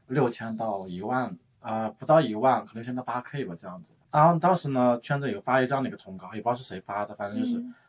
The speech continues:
Speaker 1: 非常非常高，一万多块钱，
Speaker 2: 嗯。
Speaker 1: 然后需要你有护照，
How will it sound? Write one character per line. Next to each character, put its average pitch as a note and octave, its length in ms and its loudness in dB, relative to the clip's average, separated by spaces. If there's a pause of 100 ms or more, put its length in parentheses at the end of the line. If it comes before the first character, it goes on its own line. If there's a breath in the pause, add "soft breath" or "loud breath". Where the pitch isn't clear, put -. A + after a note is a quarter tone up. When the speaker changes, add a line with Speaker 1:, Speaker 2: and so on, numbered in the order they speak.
(160 loud breath)
Speaker 1:
非 D3+ 140 -2
常 C3 100 -2
非 B2 80 -2
常 A2+ 200 -2
高， A2+ 440 2
一 G2 260 -18
万 A2 640 -2
多 G#2+ 160 -8
块 A2+ 180 -8
钱， F#2+ 220 -14 (460 soft breath)
Speaker 2:
嗯。 E3+ 80 -6
Speaker 1:
然 A2+ 100 0
后 A2+ 60 0
需 C3+ 100 -6
要 B2 120 2
你 A#2+ 100 -6
有 A2+ 120 -6
护 G2 240 -12
照， G#2+ 320 -4